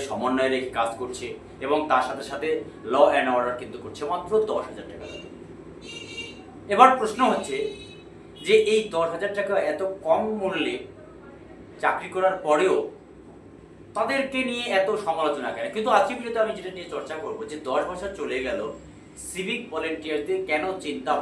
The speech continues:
বাড়ল? যখন গ্রাম বাংলা, বাংলায় দেখছি যে আমাদের এসএসসির মাধ্যমে স্ক্যাম হওয়ার পরে অনেক শিক্ষকদের চাকরি চলে গেছে, তখন সিভিক ভলেন্টিয়ারদের বেশ কিছু সাম্প্রতিক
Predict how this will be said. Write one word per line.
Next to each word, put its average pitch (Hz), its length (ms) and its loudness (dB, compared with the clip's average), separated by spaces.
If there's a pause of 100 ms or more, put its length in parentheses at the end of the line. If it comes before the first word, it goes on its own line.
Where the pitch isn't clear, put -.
বাড়ল? 110 320 -2 (1900)
যখন 165 300 2
গ্রাম 170 160 4 (100)
বাংলা, 180 280 4 (280)
বাংলায় 170 400 2
দেখছি 160 260 -6 (160)
যে 147 60 0 (160)
আমাদের 156 300 0 (1120)
এসএসসির 165 460 -6
মাধ্যমে 160 340 -2 (220)
স্ক্যাম 151 360 2
হওয়ার 151 260 2
পরে 151 220 2
অনেক 147 140 0 (1400)
শিক্ষকদের 160 520 -2
চাকরি 147 340 0
চলে 143 220 0
গেছে, - 260 0 (920)
তখন 190 220 2 (140)
সিভিক 196 300 -6
ভলেন্টিয়ারদের 196 640 2
বেশ 180 140 -4 (100)
কিছু 170 240 -10 (880)
সাম্প্রতিক 190 440 -2